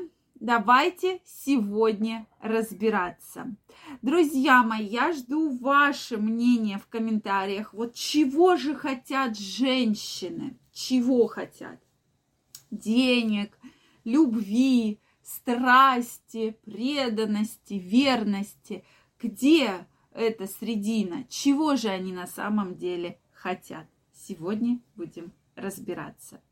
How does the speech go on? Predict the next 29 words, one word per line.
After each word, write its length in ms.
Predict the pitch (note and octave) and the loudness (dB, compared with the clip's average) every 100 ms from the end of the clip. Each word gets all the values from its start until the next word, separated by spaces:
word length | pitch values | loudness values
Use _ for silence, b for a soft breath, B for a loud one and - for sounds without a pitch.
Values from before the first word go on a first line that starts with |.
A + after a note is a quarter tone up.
| _ B B B B B | _ B B B B B
Друзья 680 | F#3+ C4 F#4 - B3+ B3 G#3+ | -2 2 4 2 4 4 4
мои, 200 | F#3+ F#3 | 0 -8
подписаны 840 | - A#3+ - B3 D#4 - D#4 D4+ | -6 -6 -4 -2 -2 -2 -2 0
ли 160 | C#4+ C#4 | 2 0
вы 200 | A3+ A3+ | -2 0
на 120 | A#3+ | 2
мой 240 | C4 G#3+ F#3+ | 2 2 -2
канал? 500 | - G#3 G3 E3 - | -6 -4 -4 -6 -14
Если 540 | - G3 B3 D#4 C4+ B3 | -12 -4 -4 -2 -2 -2
вы 160 | A#3+ | 0
еще 340 | A#3 A3+ - G#3 | -2 -4 -6 -2
не 240 | G#3 B3 | 0 0
подписаны, 920 | B3+ C4 - - F#3 - G3+ A3 - - | -2 -6 -10 -16 -16 -10 -6 -6 -6 -8
я 180 | G#3+ B3+ | -4 -2
вас 180 | C4+ - | -2 -6
приглашаю 720 | G3+ G#3 G#3 A3 B3 G3+ F#3 | -10 -6 -4 -4 -4 -4 -4
подписываться. 1040 | F3+ - - E3 - G#3 G3 - - G3+ - B B | -8 -16 -16 -18 -12 -8 -8 -10 -16 -18 -20 B B
Обязательно 880 | - G3+ G#3+ G#3 A#3+ A#3+ A#3 A3+ G#3+ | -10 -6 -4 2 4 4 2 -4 -4
не 180 | G#3+ G#3 | -2 -4
стесняйтесь, 760 | - G#3+ - A3 G#3+ G#3 F#3 - | -6 -14 -12 -8 -8 -8 -14 -14
делитесь 420 | G3 G#3+ - - | -8 -8 -8 -8
вашим 440 | F#3 G3+ - - | -6 -6 -8 -14
мнением, 540 | F3 G3+ C#4+ D#4 G#3+ - | -8 0 2 2 -2 -6
и 80 | - | -10
мы 180 | G3 B3 | -4 -4
с 80 | |
вами 220 | B3 G3+ F#3 | -4 -6 -6
будем 400 | G#3 A3 G3+ - | -4 -2 -2 -4
чаще 540 | - F#3 A3+ - B3+ | -6 -4 -4 -6 -12